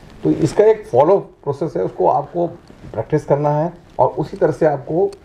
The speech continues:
अपने, आ, आ, फेलो कैंडि-, आ, जो candidates हैं, जो कि आपके जो group में हैं, उनके सामने आँख में आँख देख के बोलना है।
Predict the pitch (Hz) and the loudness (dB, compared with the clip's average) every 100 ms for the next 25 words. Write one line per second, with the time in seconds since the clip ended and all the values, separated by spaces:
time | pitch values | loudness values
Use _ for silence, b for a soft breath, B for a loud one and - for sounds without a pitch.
0 | - 117 - 139 151 147 117 - - - | -4 -4 -2 -2 0 -2 -8 -12 -8 0
1 | 120 117 113 110 - 101 107 104 - 131 | 2 4 2 0 -4 -4 -2 -2 2 2
2 | 131 117 117 113 107 104 98 107 98 104 | 2 -2 0 0 0 -2 -2 -2 0 -2
3 | 107 117 - 123 147 - - - 107 107 | -2 -4 -2 -4 -4 -10 -12 -4 0 2
4 | 117 110 107 - 113 104 95 131 - 127 | 2 2 -2 0 0 0 0 0 2 2
5 | 127 - - - 139 139 139 131 120 135 | 0 -2 -10 -4 -2 0 2 2 0 -2
6 | - 101 113 - 120 117 101 - 131 92 | -4 -2 -2 0 0 0 -2 -2 -2 -2
7 | 87 76 - | -4 -6 -10